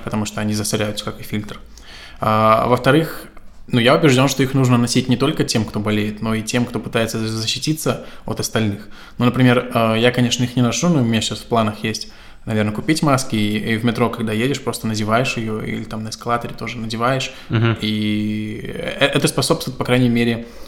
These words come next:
Speaker 1: меньшей вероятности заражения.
Speaker 2: Мгм.
Speaker 1: Вот.
Speaker 2: А, ну, как дополнительная защита, грубо
Speaker 1: Да,
Speaker 2: говоря.
Speaker 1: да. А так, по другим мерам профилактики, вот, э, ты спросил,
Speaker 2: Ага.
Speaker 1: это обязательно в порядке всё-таки нужно мыть руки.
Speaker 2: Ага.
Speaker 1: Так или иначе, передаётся он контактно или не передаётся,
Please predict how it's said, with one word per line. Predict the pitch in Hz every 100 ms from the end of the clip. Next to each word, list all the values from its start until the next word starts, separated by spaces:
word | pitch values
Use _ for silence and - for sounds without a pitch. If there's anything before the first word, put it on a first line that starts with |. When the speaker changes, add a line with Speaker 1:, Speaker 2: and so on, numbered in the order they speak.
| - - - - -
Speaker 1:
меньшей | 127 143 135 120
вероятности | 120 117 117 117 -
заражения. | 113 110 107 101 185
Speaker 2:
Мгм. | 139 120 113 98 -
Speaker 1:
Вот. | - -
Speaker 2:
А, | 120 101
ну, | 110
как | 120 123
дополнительная | 113 110 117 117 - 101 101
защита, | 101 - 95 92
грубо | 85 85
Speaker 1:
Да, | 120 117
Speaker 2:
говоря. | 117 113
Speaker 1:
да. | - -
А | -
так, | 120 160
по | 139
другим | 120 123 151
мерам | 131 127
профилактики, | 120 - 123 143 -
вот, | 110 -
э, | 117 151
ты | -
спросил, | 120 107 113 110 - - -
Speaker 2:
Ага. | -
Speaker 1:
это | 131 135 117 - - 95
обязательно | 120 113 127 127
в | 104
порядке | 117 -
всё-таки | - 107 -
нужно | 113 113 110
мыть | 107 104
руки. | - 104 - - -
Speaker 2:
Ага. | 101 104
Speaker 1:
Так | 104 123
или | 123
иначе, | 127 147 -
передаётся | 120 113 135 151
он | 143
контактно | 131 127 131 -
или | 117
не | 110
передаётся, | 107 113 113 139 - 127